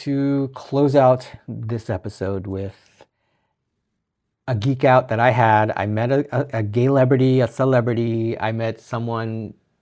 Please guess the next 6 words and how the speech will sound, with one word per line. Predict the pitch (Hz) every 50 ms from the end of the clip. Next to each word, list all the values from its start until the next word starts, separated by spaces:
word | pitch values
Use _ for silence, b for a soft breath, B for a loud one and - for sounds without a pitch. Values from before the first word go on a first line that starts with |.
| _ _ _
I | - 117 120 127 131 139 139 135 123 - _ _ _ _ _ _ _ _ _ _ _ _ _ _ _ _
adore | 131 127 113 107 131 123 117 110 107 104 104 - -
and | 113 117 107 107 110 110
love | 110 110 107 104 104 107 - _
and | 117 113 104 101
follow, | - - 117 104 104 101 98 98 95 95 98